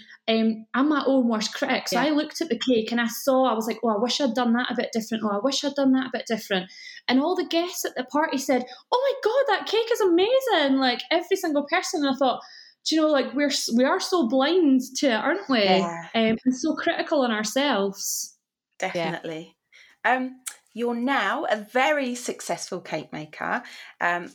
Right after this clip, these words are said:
Speaker 3: when you started your school, what made you want to have a membership rather than a traditional type of cake school? Um, what made you go for the com-, com-, I can't get my words out. What
Speaker 1: <laughs>
Speaker 3: made you go for the community route for cake makers?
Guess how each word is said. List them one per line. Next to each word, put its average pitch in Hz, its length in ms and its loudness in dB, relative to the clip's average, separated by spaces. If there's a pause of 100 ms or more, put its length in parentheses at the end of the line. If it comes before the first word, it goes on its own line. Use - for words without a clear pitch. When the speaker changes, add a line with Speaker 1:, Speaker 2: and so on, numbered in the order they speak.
Speaker 3:
when 254 200 0
you 339 80 -2
started 277 440 -2
your 262 120 -4
school, 202 460 -4
what 247 240 -2
made 262 380 -2
you 247 100 -4
want 254 360 -4
to 220 100 -10
have 214 260 0 (140)
a 208 80 0
membership 220 840 -2 (160)
rather 202 420 0
than 208 160 0
a 202 140 -4
traditional 247 580 -4
type 311 400 -4
of - 240 -12
cake 285 240 -4
school? 349 420 -6 (440)
Um, 226 280 0 (100)
what 262 300 -4
made 262 280 -2
you 220 60 -10
go 214 280 -4 (120)
for 226 100 -10
the 214 100 -12
com-, - 220 -12 (260)
com-, 233 400 -4
I 160 60 -8
can't - 220 -8
get - 100 -12
my - 60 -10
words 190 280 -4
out. 147 200 -12 (840)
What 339 320 4
Speaker 1:
<laughs> - 80 -2
Speaker 3:
made 339 360 0
you 294 120 -6
go 254 260 2
for - 140 -8
the - 100 -8
community 240 880 -2
route 165 380 -4
for - 160 -14
cake - 440 -10
makers? - 680 -12